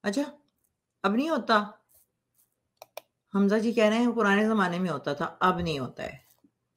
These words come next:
अच्छा, आप कहते हो तो फिर मैं आपकी बात मान लेती हूँ, ठीक है। मगर फिर मुझे आप ये बताओ, ये बताइए आप, ये बंदी आईसिस सर्वाइवर है।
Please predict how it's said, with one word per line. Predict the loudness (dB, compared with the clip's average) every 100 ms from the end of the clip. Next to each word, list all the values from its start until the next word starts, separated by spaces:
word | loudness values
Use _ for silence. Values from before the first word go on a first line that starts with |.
| _ _ _ _
अच्छा, | -14 -14 -14 -20 _ _ _ _ _ _ _ -4
आप | -4 -2 0
कहते | 0 0
हो | -2 -2
तो | -2
फिर | -2 -2
मैं | 0
आपकी | 0 -2 -2
बात | -2 0
मान | -2 -2
लेती | -2 -4 -4
हूँ, | -10
ठीक | -6 -6 -6
है। | -12 -16 -20 -20 _ _ _ _ -2
मगर | 0 4
फिर | 6 6 4
मुझे | 4 6
आप | 6 6
ये | 4 2
बताओ, | 0 -2 -4 -6 -14 _ _ _ _ -12
ये | -8
बताइए | -6 -8 -12 -12
आप, | -14 -18 _ _ _ _ _ _ _ 4
ये | 6
बंदी | 8 6 4 4
आईसिस | 8 6 6 2
सर्वाइवर | 4 6 6 4 2
है। | 2 -4 -20